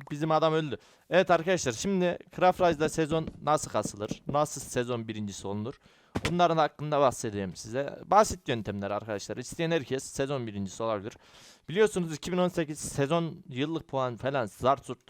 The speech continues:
üst üste bende. Eski puan sistemiyle rekor da bende. Yani eski puan sistemi şu anki sezona denk geldiğinde yüz elli K gibi bir puan ediyor.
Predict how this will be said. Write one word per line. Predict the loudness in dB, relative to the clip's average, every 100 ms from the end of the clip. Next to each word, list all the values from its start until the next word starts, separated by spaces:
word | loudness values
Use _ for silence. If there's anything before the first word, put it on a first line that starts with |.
| -20 _ -14
üst | -14 -12
üste | -4 -2
bende. | -2 -2 -2
Eski | 0 -2 -2
puan | 0 0 0
sistemiyle | -2 -4 -2 -2 -2 0
rekor | -4 -2 0
da | 0
bende. | 0 -2 -4 -8 -18 _ -20 _ _ _
Yani | -4 -2
eski | -2 -6 -4
puan | 0 0
sistemi | 0 -2 -4
şu | 0 0
anki | 0 -2 -4 -2
sezona | -2 0 2 2 0
denk | -4 -2
geldiğinde | -2 -2 -2 0 -2 -4
yüz | -8 -2
elli | 0 0 -4
K | 0 0
gibi | 0 -4 -6
bir | -8
puan | -2 0 0
ediyor. | -2 -4 -6